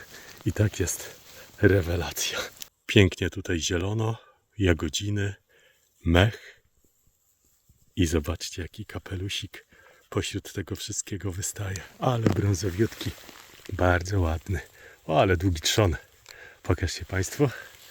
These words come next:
Tak oto wyglądasz. Całkiem przyzwoicie i mam nadzieję, że wrócisz ze mną do domu.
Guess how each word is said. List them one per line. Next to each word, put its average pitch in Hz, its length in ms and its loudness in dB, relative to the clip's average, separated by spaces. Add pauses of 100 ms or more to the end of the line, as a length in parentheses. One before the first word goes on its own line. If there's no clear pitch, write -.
(420)
Tak 87 200 -2
oto 82 200 -8
wyglądasz. 98 680 0 (760)
Całkiem 87 380 0
przyzwoicie 87 800 -2 (540)
i 202 100 2
mam 90 240 6
nadzieję, 76 440 -2
że 76 140 -6
wrócisz 76 420 -6
ze 78 160 -6
mną 71 220 -4
do - 120 -10
domu. 73 300 -8